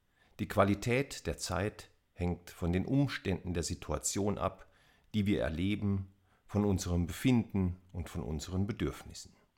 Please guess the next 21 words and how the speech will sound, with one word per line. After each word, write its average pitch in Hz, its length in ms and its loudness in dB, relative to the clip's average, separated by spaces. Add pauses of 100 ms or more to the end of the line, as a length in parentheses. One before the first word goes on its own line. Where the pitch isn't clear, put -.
(1700)
Dies 147 300 4
und 95 180 -2
anderes 101 600 -2
mehr 101 440 -2 (460)
hat - 140 -4
oft - 260 -6
wenig 95 320 2
mit 95 160 0
Zeit 127 260 0
zu - 140 -6
tun, 95 560 -2 (160)
wird 110 260 2
aber 95 260 2
an 92 120 0
der 90 80 0
Zeit - 320 -4
festgemacht, 92 840 -2
an 101 140 0
ihr 95 320 0 (100)
abgearbeitet 82 920 -4 (300)
oder 131 500 6